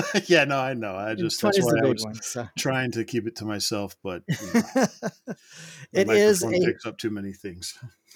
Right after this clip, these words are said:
Speaker 2: A lot of things.
Speaker 1: <laughs>
Speaker 2: Uh, it is a film about an Alaskan boy named Kenai who pursues a bear and kills it,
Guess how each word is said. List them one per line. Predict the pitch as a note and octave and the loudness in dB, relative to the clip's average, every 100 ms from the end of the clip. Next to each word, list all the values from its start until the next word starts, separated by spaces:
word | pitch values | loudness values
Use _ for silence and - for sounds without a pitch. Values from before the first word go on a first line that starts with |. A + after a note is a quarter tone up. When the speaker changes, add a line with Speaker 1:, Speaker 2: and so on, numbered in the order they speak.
| - - | -20 -12
Speaker 2:
A | C#3+ B2+ | -6 -2
lot | C3+ C#3 | -2 -2
of | C3+ | -4
things. | C3 B2 B2+ - - | -10 -14 -12 -10 -10
Speaker 1:
<laughs> | - - - - - - - _ - - - - - | -12 -10 -12 -12 -14 -14 -20 _ -20 -16 -16 -14 -4
Speaker 2:
Uh, | E3 F3+ | 0 4
it | F3+ | 4
is | F3 | 4
a | F#3+ | 2
film | F#3+ G3+ G3 | 2 2 4
about | F3+ F#3 | 4 4
an | D#3+ | 4
Alaskan | C#3+ D3 F#3 F#3+ A3+ G#3 | 2 2 2 0 -2 -2
boy | E3 D#3 D#3 | 2 2 2
named | C#3+ C3+ C3 | 0 -2 -4
Kenai | - D#3+ D3+ C3 C3+ | -4 -2 0 0 -2
who | C3+ | -4
pursues | C#3 A2+ - G#3 A#3 A3 | -6 -4 0 2 4 2
a | |
bear | E3+ C3 C3+ C#3 C#3 C#3+ _ - | 2 4 4 4 0 -6 _ -14
and | A#2 A2+ - | -12 -12 -14
kills | - - C3 A#2 | -14 -8 -6 -6
it, | G#2 | -10